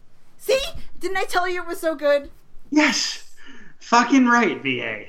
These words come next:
Speaker 2: Fucking
Speaker 1: Yes.
Speaker 2: right. <laughs>
Speaker 1: And it's so simple. Ska.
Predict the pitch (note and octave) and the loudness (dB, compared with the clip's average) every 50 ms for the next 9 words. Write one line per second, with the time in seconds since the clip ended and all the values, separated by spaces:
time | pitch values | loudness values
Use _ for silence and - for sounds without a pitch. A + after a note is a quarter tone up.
0 | - - - - A#3 A3 A3+ A#3+ A#3 A#3 A#3+ A3+ G3 C#3+ - - - G3+ G3+ - | -18 -14 -6 -4 -4 -2 0 0 0 2 2 2 2 0 0 4 6 8 8 8
1 | F3+ F#3 E4 F4 G4+ G4+ - - - F#4+ F#4+ G4 F4 - - G4+ G#4+ B4+ C5 - | 8 6 4 2 -2 -4 -4 -4 -2 -2 -2 -2 -2 -4 -6 -6 -6 -6 -4 -2
2 | F#4 D4+ A3+ F#3+ E3+ - - - - - - - - - - E4 E4+ D#4+ C#4+ A3+ | -2 -2 -2 -2 -6 -10 -16 -20 -20 -20 -16 -14 -14 -8 -2 2 4 4 4 4
3 | F3 D#3 D#3 | 2 -2 -10